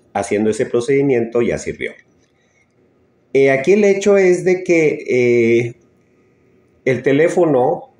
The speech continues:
o sea, el teléfono te da la oportunidad para formatearla. El detalle es, eh, todos tus archivos que tienes.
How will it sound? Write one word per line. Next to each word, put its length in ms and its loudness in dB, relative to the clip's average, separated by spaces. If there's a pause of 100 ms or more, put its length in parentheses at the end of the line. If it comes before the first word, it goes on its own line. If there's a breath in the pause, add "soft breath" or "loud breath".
o 120 -4
sea, 200 -4
el 260 -6
teléfono 460 -2
te 100 -4
da 80 0
la 120 2
oportunidad 840 -2 (360 soft breath)
para 200 -2
formatearla. 840 -4 (140)
El 160 -4
detalle 640 0
es, 200 -2
eh, 280 -2 (100)
todos 360 -2
tus 180 -6
archivos 400 -8
que 120 -6
tienes. 540 -4